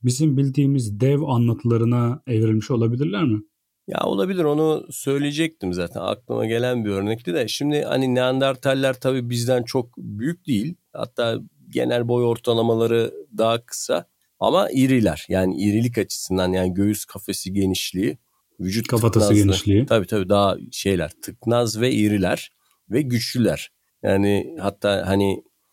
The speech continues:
Speaker 2: daha önce de seninle konuşmuştuk ya, şu Martin Mister'in maceralarında yanında yer alan Neandertal, hatırlarsın yani. Beş altı kişiyi rahat dövüyordu.
Speaker 1: Evet, evet.
Speaker 2: E, o, o bilimsel bir şey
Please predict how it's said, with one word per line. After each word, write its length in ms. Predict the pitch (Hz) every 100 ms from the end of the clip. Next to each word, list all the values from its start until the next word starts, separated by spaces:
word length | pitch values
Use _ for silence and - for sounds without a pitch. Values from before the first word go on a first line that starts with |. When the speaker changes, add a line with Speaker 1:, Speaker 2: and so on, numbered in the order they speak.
| -
Speaker 2:
daha 160 | 107 98
önce 200 | 98 101
de 80 | 95
seninle 360 | - 98 95
konuşmuştuk 640 | - 98 92 120 - - -
ya, 140 | 95
şu 380 | - - 95 139
Martin 500 | 147 98 95 - 95
Mister'in 760 | 92 95 - - 98 98 95 - _ _ -
maceralarında 1200 | 92 95 95 98 95 92 95 95 95 92 95 - 120
yanında 480 | 92 95 92 98
yer 220 | 92 95 92
alan 340 | 92 92 92
Neandertal, 640 | 92 92 92 92 - 92
hatırlarsın 640 | 82 95 - 101 98 - 80
yani. 240 | 76 76
Beş 260 | 90 87 95
altı 260 | 92 -
kişiyi 300 | - - 98
rahat 300 | 95 98 -
dövüyordu. 500 | 98 95 98 80 71 _ _ _ _ -
Speaker 1:
Evet, 260 | 120 117
evet. 240 | 123 117 - - _ _ 95
Speaker 2:
E, 60 |
o, 360 | 98 98 - 120
o 140 | 120
bilimsel 600 | 120 127 123 - 127 117
bir 180 | 95 82
şey 360 | - 127 208